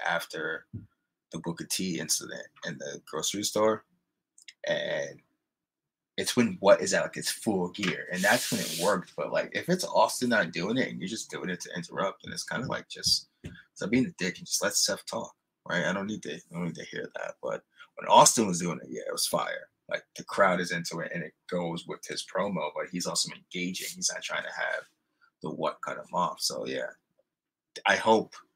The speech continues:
fan behavior gets better when things go back to resuming.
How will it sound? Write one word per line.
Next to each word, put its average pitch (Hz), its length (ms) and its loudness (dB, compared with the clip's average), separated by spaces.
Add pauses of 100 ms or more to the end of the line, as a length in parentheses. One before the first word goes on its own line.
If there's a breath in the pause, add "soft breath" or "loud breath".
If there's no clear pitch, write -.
(600)
fan 87 260 2
behavior - 520 -8 (300)
gets - 220 -2
better - 340 -2
when - 180 -12 (100)
things - 240 -10
go - 140 -8
back - 240 -8
to - 120 -10 (1040)
resuming. 78 420 -2